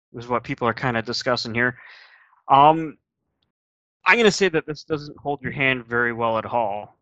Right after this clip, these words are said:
I, I, in fact, I would go as far as to say that it can be mostly cryptic at times. Uh, without honestly having an online guide,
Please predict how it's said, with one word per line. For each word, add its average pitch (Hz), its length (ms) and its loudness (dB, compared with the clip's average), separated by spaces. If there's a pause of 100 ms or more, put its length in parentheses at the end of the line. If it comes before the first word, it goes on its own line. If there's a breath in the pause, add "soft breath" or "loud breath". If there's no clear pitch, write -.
I, 139 120 2
I, 131 300 0 (320)
in 160 100 -2
fact, 151 360 4
I 147 80 4
would 139 280 -2
go 135 300 -4 (180)
as 131 160 -10
far 123 220 -2
as 117 120 -6
to 113 60 -10
say 117 220 -6
that 113 140 -6
it 110 80 -6
can 113 100 -20
be 110 140 -10 (300)
mostly 143 420 -2
cryptic - 500 -8
at - 140 -12
times. - 560 -8 (840)
Uh, 127 500 6 (540)
without 165 600 4
honestly 139 720 -2 (280)
having 127 360 2
an 120 100 -2
online 123 440 0
guide, 120 420 0